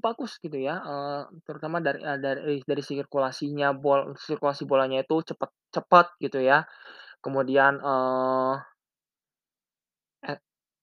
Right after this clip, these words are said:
kedisiplinan permainannya itu, kemudian juga ya, ya rapih lah ya, lumayan rapih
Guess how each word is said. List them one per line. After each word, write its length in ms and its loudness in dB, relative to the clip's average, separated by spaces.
kedisiplinan 720 0
permainannya 640 0
itu, 240 2
kemudian 500 -4
juga 180 -2
ya, 120 2
ya 80 4
rapih 360 4
lah 160 0
ya, 100 0
lumayan 360 0
rapih 280 0